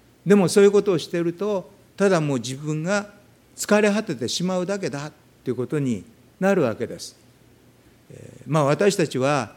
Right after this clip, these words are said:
知っておく大切なことがあると思います。それは何かっていうと、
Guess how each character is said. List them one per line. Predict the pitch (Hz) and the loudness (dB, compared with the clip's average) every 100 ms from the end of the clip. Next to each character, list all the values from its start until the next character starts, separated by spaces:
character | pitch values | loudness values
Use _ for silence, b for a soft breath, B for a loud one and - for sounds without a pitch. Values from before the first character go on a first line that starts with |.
| - | -18
知 | - - | -8 -8
っ | - | 0
て | 185 | 2
お | 185 | 2
く | 156 | 0
大 | - 135 | -2 -2
切 | 139 143 151 | -2 -4 -4
な | 139 | -2
こ | 143 | -2
と | 139 | -2
が | 117 | -2
あ | 113 | -2
る | |
と | 104 | -6
思 | 98 92 | -10 -12
い | 85 | -16
ま | - | -18
す。 | - - _ _ _ _ | -20 -20 _ _ _ _
そ | - 175 | -4 2
れ | 165 | 2
は | 160 | 2
何 | 208 226 | 0 -2
か | - | -2
っ | 120 | -10
て | - 113 | -10 -12
い | 104 | -12
う | |
と、 | - 139 147 - | -6 -2 0 -2